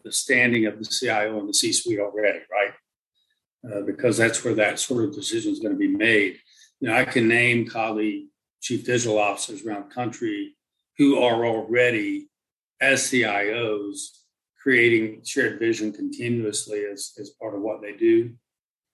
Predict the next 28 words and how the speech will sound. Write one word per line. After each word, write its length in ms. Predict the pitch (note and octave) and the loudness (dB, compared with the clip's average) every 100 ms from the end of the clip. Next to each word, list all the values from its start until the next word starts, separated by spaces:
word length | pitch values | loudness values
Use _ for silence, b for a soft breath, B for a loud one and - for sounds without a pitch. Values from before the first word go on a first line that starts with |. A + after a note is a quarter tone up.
| _ _ - | _ _ -6
Uh, 140 | A2+ | -2
so 220 | G2+ C#3 | 2 4
it's 100 | C3 | 4
a 40 | - | 4
natural 420 | A#2+ C3 C3+ B2 | 6 4 2 0
offshoot 640 | G#2+ A2 A#2+ - A#2+ G#2 G2+ | 2 4 2 -2 -6 -6 -6
for 80 | A#2 | -8
them 320 | G#2+ A2 G#2+ | -2 0 0
to 80 | G2+ | -4
continue 520 | G2+ G2+ - A#2+ G#2+ | -8 -12 -6 -4 -4
the 120 | G2+ | -8
dialogue 720 | G2 G#2+ A2+ A2 G2+ G2+ G2+ G2+ _ b b _ | -6 0 2 2 0 -2 -2 -4 _ b b _
to 80 | A#2+ | -2
say, 380 | - C3 A2+ | 2 4 4
"Is 180 | A2 G#2 | 4 0
it 160 | G#2+ - | -6 -8
possible 720 | A#2 A2 - G#2+ G#2+ G2+ G2 - | -8 -6 -4 -4 -2 -2 -4 -6
to, 380 | A2 G#2 F#2+ F#2+ _ _ _ _ - | -4 -2 -4 -6 _ _ _ _ 0
to 160 | C3 | 2
have 560 | G#2+ A#2 A2+ A2 G#2+ - _ _ _ _ _ - | 4 4 4 4 2 -2 _ _ _ _ _ -12
that 340 | B2 B2 A#2 | 2 4 4
additional 880 | A2 A2 A#2 - B2+ G#2+ G2+ G2+ - _ _ | 2 2 0 0 -2 0 -2 -4 -10 _ _
brand 520 | A2 A#2+ B2 A2+ G2 | -4 0 2 2 0
associated 800 | G2+ G2+ - A#2+ - B2 G#2+ G2+ | -2 -2 0 0 2 2 2 0
with 120 | G2 - | -6 -6
what 180 | A#2+ G#2+ | -2 -2
I'm 200 | G2 F#2 | -2 2
doing?" 460 | A#2 A2+ G2 F2+ | 2 2 -2 -12